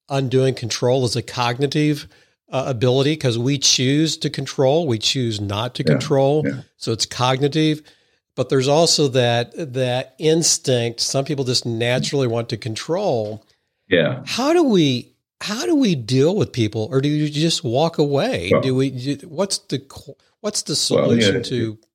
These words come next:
Speaker 2: if,
Speaker 1: people
Speaker 2: well,
Speaker 1: who
Speaker 2: if, you know, if that, if I get that behavior in front of me, if I'm feeling rather chippy, <clears throat> I might say, "Well, look, I'm offering you an opportunity for you to go into your organization, understand how your current controls are not controlling. In fact, they're making performance worse. Now, are you up for that?"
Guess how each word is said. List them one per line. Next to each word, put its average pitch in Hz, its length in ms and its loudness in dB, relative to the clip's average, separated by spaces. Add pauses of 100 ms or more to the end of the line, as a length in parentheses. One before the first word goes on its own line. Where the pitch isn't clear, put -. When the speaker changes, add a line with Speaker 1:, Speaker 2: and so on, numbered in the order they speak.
Speaker 2:
if, 90 100 -4
Speaker 1:
people 131 180 -4
Speaker 2:
well, 98 180 4
Speaker 1:
who - 20 -4 (120)
Speaker 2:
if, 127 60 2
you 120 100 4
know, 113 100 4
if 120 140 0
that, 139 160 2
if 117 160 2
I 135 80 4
get 120 160 4
that 98 180 2
behavior 92 360 2
in 85 60 -6
front 90 200 -2
of 80 60 -10
me, 76 100 -2
if 80 100 -4
I'm 110 120 2
feeling 104 320 0
rather 85 260 -2
chippy, 107 800 -6 (240)
<clears throat> - 260 -20
I 113 340 0
might 110 240 2
say, 104 220 2
"Well, 104 120 2
look, 117 120 2
I'm 104 100 2
offering 98 380 0
you 98 200 -2
an 92 80 -2
opportunity 90 680 -6
for - 180 -10
you 87 100 -2
to 87 80 -6
go 98 180 4
into 113 200 4
your 92 140 0
organization, 90 680 -2
understand 90 600 -4
how 92 80 2
your 82 180 0
current 107 320 0
controls 85 640 -4 (240)
are 120 60 4
not 117 200 2
controlling. 110 600 2
In 80 100 -2
fact, 92 180 -4
they're 92 100 -2
making 95 300 -2
performance 80 540 -2
worse. 67 400 -6
Now, 82 180 -4
are 101 100 2
you 98 200 4
up - 240 -6
for 69 140 -8
that?" 64 240 -6